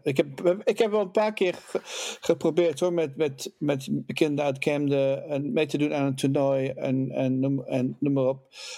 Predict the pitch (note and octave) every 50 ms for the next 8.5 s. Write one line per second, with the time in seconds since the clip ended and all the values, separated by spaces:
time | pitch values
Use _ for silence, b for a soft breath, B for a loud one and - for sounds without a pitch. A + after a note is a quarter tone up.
0 | B B _ - C#3+ D3 D3+ C#3 - D#3+ D#3 C3+ - - D#3+ D#3 - E3 C#3+ C3+
1 | C3 C3+ C3+ C3+ - - C3 C3 A#2+ A#2 B2 A#2 A2+ A2+ - - - - C#3 B2
2 | B2+ B2+ B2+ B2+ B2+ B2+ B2+ B2 B2 B2 A#2+ A#2+ - _ _ _ - - _ _
3 | _ - C#3 C3+ C#3 C3+ C#3+ C3 C3+ E3 F3+ F3+ F3 E3 D3 C3+ C#3 C#3 D3+ F3
4 | F3+ - D#3 D3 D3 C3+ C3+ - - _ _ _ _ _ - C3 B2 B2 B2+ C3+
5 | C3+ C#3 C3+ - - C#3+ C3 C3 C3+ D3 D3+ C3+ C#3+ C3 C3 - D3+ C#3+ - C#3+
6 | C#3 C#3+ C#3 C#3 C3+ B2 - B2+ B2 - - C#3 C3+ C3+ - C3+ C3 C3 - -
7 | _ - E3 E3+ F3 - F3+ E3 D3+ C#3+ C#3+ - b b b b b - - -
8 | - E3+ E3+ - - - D3 D3 -